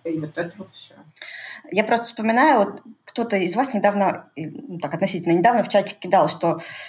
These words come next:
Speaker 2: э, я не помню, кто это был, это был К П Т шник или кто-то ещё, который говорил про то, что просто осознайте свои, к-, как на вас влияли мама и папа,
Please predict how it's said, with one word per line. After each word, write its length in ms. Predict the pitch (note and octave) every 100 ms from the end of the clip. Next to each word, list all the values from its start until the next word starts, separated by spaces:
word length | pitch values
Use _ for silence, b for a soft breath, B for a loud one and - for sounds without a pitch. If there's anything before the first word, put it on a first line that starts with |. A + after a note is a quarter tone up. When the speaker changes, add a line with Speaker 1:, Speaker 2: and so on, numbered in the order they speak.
| B
Speaker 2:
э, 140 | - F3+
я 100 | A3+
не 80 | A3+
помню, 180 | G3+
кто 180 | - C4
это 140 | F#3+ E3+
был, 240 | D#3+ D#3+ E3
это 80 |
был 180 | F3 F#3+
К 80 | G3
П 80 | G#3+
Т 120 | A#3+
шник 320 | - G#3 F#3 F3
или 80 |
кто-то 240 | E3+ - F3+
ещё, 220 | F#3+ C#4
который 280 | C#4 - -
говорил 340 | F#3 F#3 F#3+ F3
про 120 | F3
то, 140 | F3+ F#3
что 460 | - F3 E3 D#3+ B B B B -
просто 380 | C#4 F#4+ - B3+
осознайте 520 | B3+ B3 C4 A3+ -
свои, 500 | - G#3+ G#3 F#3+ F3
к-, 180 | - -
как 220 | A3 -
на 80 | G3
вас 300 | G3 G3 -
влияли 420 | F#3+ A3 A3 F#3+
мама 280 | G3 F#3+ F3+
и 40 | F3+
папа, 580 | - B4 A#5+ B3+ G#3+